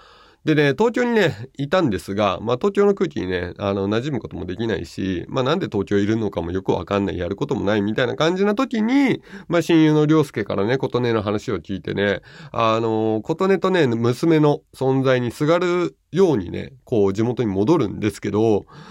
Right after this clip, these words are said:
これがね、なんともダメな戻り方だなっていう感じなんですよね。うん。なんかね、その、やることなくて、だけど気にはなってた琴音と娘の話がスッと入ってきて、あー、なんかこれをやった方がいいのかなみたいな感じで、こう、覚悟もなく地元に戻る感じなんですよね。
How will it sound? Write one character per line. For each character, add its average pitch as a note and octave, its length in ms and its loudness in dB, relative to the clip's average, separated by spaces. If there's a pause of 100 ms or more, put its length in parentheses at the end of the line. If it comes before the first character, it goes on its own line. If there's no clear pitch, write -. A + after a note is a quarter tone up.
(220)
こ F#3 160 0
れ G3 120 2
が G#3 120 2
ね、 G#3 360 4
な G3+ 120 4
ん A3+ 100 -2
と F#3+ 120 2
も E3+ 100 4
ダ D3 160 4
メ G#3+ 100 4
な G3+ 100 4
戻 E3 240 4
り G3 60 2
方 G3 220 0
だ C#3 80 4
な D3 240 4
っ D#3 40 -2
て C#3 140 -4
い A#2 40 2
う - 20 -2
感 C3 160 2
じ C3+ 80 0
な D3 80 4
ん C#3+ 40 4
で C3 60 -4
す B2 60 -4
よ G2 80 0
ね。 G2+ 340 0 (260)
う B2 120 -2
ん。 B2 340 2 (160)
な C3 160 2
ん C3 80 0
か A#2+ 140 0
ね、 A2 480 2 (180)
そ A#2 100 -4
の、 A2 300 0
や C3 100 2
る D3+ 80 2
こ D3+ 120 -2
と D#3 120 2
な D#3 220 2
く - 160 -12
て、 F3 580 0
だ F#3+ 120 0
け G3 100 -2
ど F#3 240 2
気 - 220 -4
に G3 100 4
は D3+ 100 4
な C3+ 140 0
っ D3 40 -6
て B2+ 200 -4
た G2+ 140 -4
琴 G2+ 240 -4
音 A#2 140 0
と G#2+ 100 -2
娘 A2+ 340 -2
の A2+ 100 -2
話 A2+ 320 -4
が G2 120 -2
ス C3 120 -6
ッ A#2 40 -4
と - 180 -8
入 D3+ 140 0
っ - 20 -4
て A#2+ 240 -12
き - 100 -14
て、 D#3+ 280 2 (280)
あ C3+ 300 0
ー、 - 40 0
な C3+ 120 2
ん C3 40 -6
か A2 300 -4
こ C#3 140 -2
れ C3 100 2
を C3 160 4
や B2+ 140 2
っ - 20 -2
た - 160 -4
方 D3+ 80 2
が A2+ 80 0
い A2+ 40 -2
い C3+ 100 2
の A2 100 0
か G2+ 120 -2
な G#2+ 80 0
み A2 100 0
た A2 100 0
い - 40 2
な F#2+ 80 0
感 A2 280 -2
じ A2+ 200 -4
で、 A#2 360 2
こ A2+ 180 -4
う、 G#2+ 40 -8
覚 - 280 -4
悟 A#2 140 2
も G2 120 0
な G#2 120 0
く G2+ 120 -10
地 F#2 80 -8
元 G2+ 220 -4
に G#2 80 0
戻 G#2 200 0
る - 60 -10
感 F#2+ 160 -2
じ F#2+ 80 -4
な F#2+ 60 -2
ん - 40 -4
で - 40 -14
す - 60 -10
よ F#2+ 60 -8
ね。 G2+ 240 -2